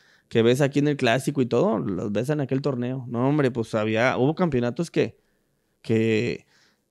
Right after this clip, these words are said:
que no había campeón individual de yegua de paso porque no se les quedaba a nadie. Y eso está muy fregón, pues. O sea, porque estás hablando de un nivel muy chingón en cuanto a organización.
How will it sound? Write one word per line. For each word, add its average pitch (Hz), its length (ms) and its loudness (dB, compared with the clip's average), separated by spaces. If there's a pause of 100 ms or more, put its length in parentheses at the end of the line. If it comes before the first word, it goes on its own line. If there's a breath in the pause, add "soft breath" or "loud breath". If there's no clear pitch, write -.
(140)
que 123 360 0
no 131 260 4
había 175 220 4
campeón 175 340 4
individual 165 640 4
de 143 140 4
yegua 175 340 4
de 156 80 6
paso 190 380 4
porque 143 240 2
no 160 80 4
se 208 80 6
les 185 120 0
quedaba 160 320 2
a - 40 0
nadie. 208 500 0 (480)
Y 107 280 0
eso 143 500 0 (100)
está 120 560 -2
muy 120 400 2
fregón, 120 520 -4
pues. - 260 -18
O 123 40 -20
sea, 113 180 -12
porque 113 500 -10 (340)
estás 110 240 -6
hablando 165 340 4
de 160 80 6
un 151 140 2
nivel 160 300 4
muy 151 160 2
chingón 156 460 0
en 185 140 0
cuanto 120 300 0
a 107 40 2
organización. 107 640 -2